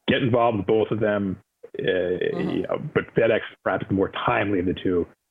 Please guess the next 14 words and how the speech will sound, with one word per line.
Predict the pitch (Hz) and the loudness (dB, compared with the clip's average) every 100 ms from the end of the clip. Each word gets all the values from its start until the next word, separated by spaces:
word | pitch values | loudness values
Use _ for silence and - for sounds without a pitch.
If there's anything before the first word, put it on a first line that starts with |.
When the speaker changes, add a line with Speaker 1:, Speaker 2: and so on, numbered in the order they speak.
| - | 0
Speaker 1:
We | 101 | 2
really | 101 110 120 104 | 4 4 4 4
like | 104 101 98 | 2 0 -2
the | - | -2
setup | 104 95 92 - _ _ | 0 0 -2 -12 _ _
for | 104 | -2
that | 92 98 | 0 0
name | 92 92 | -2 -2
after | 92 - 90 | -2 0 0
a | |
great | 95 95 92 | 2 0 0
run | 92 87 | -2 -2
last | 90 92 - | -2 -2 -2
year. | 85 - | -4 -4